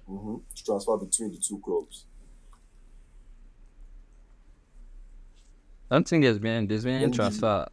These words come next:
Speaker 2: since.
Speaker 1: Let me give you options. Figo, Di Stefano, Saviola, Samuel Eto'o. Who's the most recent?
Speaker 2: How come I don't know this?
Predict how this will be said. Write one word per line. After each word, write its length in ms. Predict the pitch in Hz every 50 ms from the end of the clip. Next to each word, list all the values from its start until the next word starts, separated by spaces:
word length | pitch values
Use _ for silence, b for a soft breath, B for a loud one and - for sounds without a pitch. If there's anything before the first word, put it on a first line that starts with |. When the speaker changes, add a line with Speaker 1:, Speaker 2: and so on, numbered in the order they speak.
| - -
Speaker 2:
since. 560 | - - - 104 104 104 98 - - - - - _ _ - - - -
Speaker 1:
Let 100 | 120 123
me 60 | 123
give 140 | 113 120 107
you 100 | 107 101 101
options. 560 | 101 - - 101 90 82 - - - - - - - - - - - - - - - -
Figo, 460 | 120 117 107 107 113 113 117 120 120 - - _ _ _ -
Di 80 | 101
Stefano, 640 | 98 - - 107 107 - 107 101 101 101 101 101 101 -
Saviola, 680 | - - - - - 98 98 101 98 98 95 92 - - - -
Samuel 420 | - 98 90 87 87 87 95 90
Eto'o. 200 | 92 - 85 80 - - - _ _ _ _ - - - - - - _ _ _ _
Who's 180 | 110 104 98 175
the 60 | 95
most 180 | - 90 - -
recent? 540 | 98 - - - - 87 - - - - - - - - - - - - - _ - _ _ _ - - - - - - - - _ _ - - - - - - - - - _ - - - - - - - - - - - - _ _ _ - - - - - - - - - - - - - - - - - - - - - - -
Speaker 2:
How 80 | 147
come 200 | - - 151 135
I 100 | 113 107
don't 200 | 101 110 110 110
know 120 | 107 107 101
this? 480 | 95 95 92 90 - - - - -